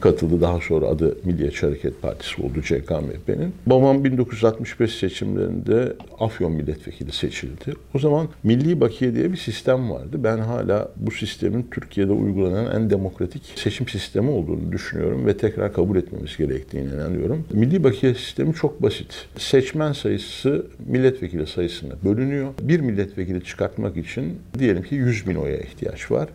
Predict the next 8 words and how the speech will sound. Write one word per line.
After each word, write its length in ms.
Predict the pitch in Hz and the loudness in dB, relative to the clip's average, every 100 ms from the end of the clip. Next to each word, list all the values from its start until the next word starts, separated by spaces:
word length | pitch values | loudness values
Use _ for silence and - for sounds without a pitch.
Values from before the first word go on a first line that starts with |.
| - | -4
Siz 280 | - 135 | 0 0
de 80 | - | 0
A 220 | 117 127 | 2 0
Partisi'nin 580 | 131 95 92 - 92 101 | 0 -2 -4 -8 -6 -4
milletvekili 600 | 147 113 110 - 87 80 | -2 0 0 -2 -6 -2
adayısınız 500 | 76 67 - - - - | 0 -2 -6 -8 -8 -2
Ankara'dan. 560 | 107 110 85 78 98 160 - | -2 0 -2 -2 -6 -10 -2
Ankara'dan 580 | 139 156 101 82 107 | -2 0 0 0 -2